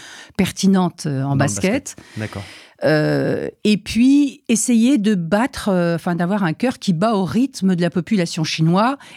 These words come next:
Speaker 1: Et ça, vraiment, je dirais que l'apothéose de cette, euh, synchronisation, ça a été les Jeux Olympiques de deux mille huit. Euh,
Speaker 2: Qu'est-ce qui s'est passé, justement, euh, en, bon,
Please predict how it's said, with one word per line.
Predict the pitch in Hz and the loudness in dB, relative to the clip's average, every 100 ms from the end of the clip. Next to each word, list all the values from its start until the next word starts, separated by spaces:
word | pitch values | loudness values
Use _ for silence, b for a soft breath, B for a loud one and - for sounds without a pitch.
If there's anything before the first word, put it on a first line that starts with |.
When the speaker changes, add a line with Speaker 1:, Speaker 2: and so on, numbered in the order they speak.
| - | -6
Speaker 1:
Et | |
ça, | - 214 | -2 0
vraiment, | 180 175 190 | 0 0 0
je | 190 | -2
dirais | 185 180 180 | -2 -2 -4
que | - 151 143 B B B B - | -4 -4 -4 B B B B -2
l'apothéose | 175 - 220 220 214 226 208 165 - | -2 0 0 2 4 4 2 0 -6
de | 165 | -8
cette, | - 160 - | -4 -6 -2
euh, | 151 143 | -4 0
synchronisation, | 180 180 190 185 185 170 160 208 226 | 0 0 2 2 4 0 -2 0 2
ça | 247 - | 2 0
a | |
été | 160 - 202 | -2 -2 0
les | 175 | 2
Jeux | 170 160 | 0 0
Olympiques | 160 147 156 | 0 -2 -4
de | 147 | -2
deux | 143 139 | 0 0
mille | 135 | 0
huit. | 120 101 - B B B B B - | -2 -8 -12 B B B B B 0
Euh, | 147 139 131 123 104 101 | 0 2 0 -2 -2 -2
Speaker 2:
Qu'est-ce | 135 - 139 135 127 147 | -4 -2 -2 -2 -2 -4
qui | - | -4
s'est | 143 131 | -2 0
passé, | 123 - 147 | 0 -2 -2
justement, | 123 - 117 127 120 107 | -2 -2 0 2 0 0
euh, | 101 95 90 87 - | 0 -2 -2 -4 -8
en, | - - - | -8 -8 -4
bon, | 98 | -4